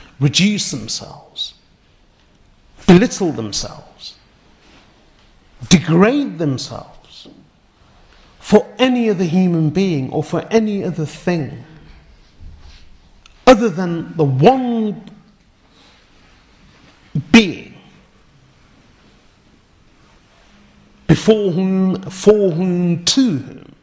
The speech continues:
they should lower and humble and submit themselves, and that is Allah subhanahu wa ta'ala.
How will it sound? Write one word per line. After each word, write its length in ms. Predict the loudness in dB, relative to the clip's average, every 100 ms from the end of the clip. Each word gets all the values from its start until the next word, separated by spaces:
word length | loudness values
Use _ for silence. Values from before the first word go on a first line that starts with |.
| _ _ _ _
they 140 | 0 0
should 260 | 0 -4
lower 280 | 0 0 0
and 240 | -6 -8 -4
humble 360 | -2 -2 -2
and 120 | -4
submit 360 | -4 -6 -10 -14
themselves, 540 | -12 -12 -12 -14 -16 -20 -20 -6
and 100 | -6
that 160 | -2
is 100 | -4
Allah 320 | -2 0 0 0
subhanahu 640 | -4 -6 -12 -12 -20 -20
wa 80 | -20
ta'ala. 540 | -18 -18 -20 -20 -20